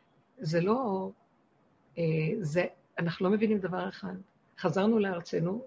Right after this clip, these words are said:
ואנחנו, מה, את תגידו לי, מה, את רוצה שנהיה נכשלים ונפולים, ונהיה עלובים? לא, דבר אחר. שנכיר שזה השכינה שעושה לנו את הכל.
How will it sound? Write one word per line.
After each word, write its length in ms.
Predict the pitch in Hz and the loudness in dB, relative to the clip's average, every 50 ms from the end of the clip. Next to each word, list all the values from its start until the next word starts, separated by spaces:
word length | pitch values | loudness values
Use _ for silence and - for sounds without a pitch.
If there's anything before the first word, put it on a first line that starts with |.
| - _ - | -12 _ -6
ואנחנו, 720 | 180 165 160 170 175 180 - - 170 165 165 - - 180 | -4 -2 0 0 0 0 -2 -2 -4 -4 -4 -4 -2 0
מה, 100 | 185 190 190 - - _ _ _ - | 0 0 0 -2 -8 _ _ _ -12
את 60 | 175 165 - | -12 -10 -6
תגידו 340 | - 180 151 175 190 185 196 | -4 0 2 2 2 2 2
לי, 180 | 170 160 - - - | 0 0 -2 -4 0
מה, 160 | 202 190 165 143 - - _ _ - | 0 0 2 0 -2 -8 _ _ -12
את 60 | - | -12
רוצה 220 | - - - 180 165 | -10 -6 -4 -4 -4
שנהיה 400 | - 202 175 175 180 180 180 175 - _ _ _ _ - | -2 -2 -2 0 0 0 -2 -2 -6 _ _ _ _ -2
נכשלים 640 | 196 165 - - - 160 151 180 214 226 214 214 - - _ _ _ - | 0 0 0 0 0 0 2 4 6 6 4 4 0 -8 _ _ _ 0
ונפולים, 720 | 185 190 170 165 - - - 160 170 196 220 226 220 196 165 - _ _ _ _ _ _ - | 2 4 4 2 0 0 -2 2 6 6 8 8 6 4 0 -6 _ _ _ _ _ _ -8
ונהיה 520 | 156 156 165 156 165 165 175 180 - - | -2 0 2 2 2 2 2 2 0 0
עלובים? 580 | 160 160 160 151 147 190 220 233 240 226 190 190 - _ _ _ _ _ _ _ _ _ _ _ _ _ _ _ _ _ _ _ _ _ _ - | 0 0 0 2 4 6 8 8 8 6 4 0 -6 _ _ _ _ _ _ _ _ _ _ _ _ _ _ _ _ _ _ _ _ _ _ -6
לא, 340 | 185 202 220 247 247 233 214 165 | -2 -2 0 0 -2 -4 -6 -8
דבר 340 | 165 170 165 196 220 220 240 | -8 -8 -4 -2 -2 -2 -2
אחר. 420 | - - - 247 262 247 220 - - - _ _ _ _ _ _ _ _ _ _ _ _ _ _ _ _ _ _ _ _ _ _ _ _ _ | -4 -6 -6 -4 -4 -4 -4 -6 -10 -16 _ _ _ _ _ _ _ _ _ _ _ _ _ _ _ _ _ _ _ _ _ _ _ _ _
שנכיר 600 | - - - 240 240 262 262 - - 359 349 349 | 2 4 6 8 8 8 6 6 6 4 4 6
שזה 280 | - 370 320 - 320 | 4 2 4 4 4
השכינה 400 | 330 - - - 330 330 359 392 | 4 4 2 0 2 2 2 2
שעושה 360 | 381 - 392 370 - - - 208 | 2 0 -2 -4 -2 0 2 2
לנו 260 | 185 180 170 170 170 | 4 4 2 2 0
את 120 | 165 - | 0 -2
הכל. 360 | 170 - - 190 180 165 165 | -6 -6 -4 -2 -2 0 0